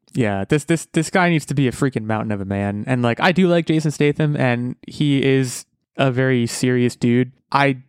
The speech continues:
<sighs> his body of work is too large. That's the, 'cause that's the other thing about Dave Bautista is that he hasn't been on the scene for all that long. Jason Statham's been around since, like, I was in, like, high school,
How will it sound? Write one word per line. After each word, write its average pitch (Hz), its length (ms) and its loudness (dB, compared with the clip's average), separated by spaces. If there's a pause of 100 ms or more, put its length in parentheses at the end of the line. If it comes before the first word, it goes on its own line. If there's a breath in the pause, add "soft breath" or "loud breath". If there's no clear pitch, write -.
(260)
<sighs> - 420 -12
his 147 180 2
body 147 280 2
of 117 80 0
work 123 200 0
is 110 80 -4
too 104 180 -2
large. 92 360 -4
That's 147 160 0
the, 151 100 0
'cause 151 100 -2
that's 151 140 2
the 165 60 4
other 151 120 4
thing 131 120 2
about 123 240 -2
Dave 123 180 0
Bautista 127 460 -2
is 107 200 -2
that 107 220 -2 (480 soft breath)
he 135 140 -2
hasn't 185 260 2
been 156 100 2
on 139 100 2
the 120 60 2
scene 139 260 2
for 110 200 -2
all 123 160 2
that 104 180 2
long. 95 320 0 (220)
Jason 147 240 2
Statham's 120 240 2
been 110 120 2
around 104 260 0
since, 104 180 -2
like, 98 320 -2 (240)
I 127 120 4
was 101 120 2
in, 98 100 2
like, 92 160 0
high 98 120 0
school, 87 380 -2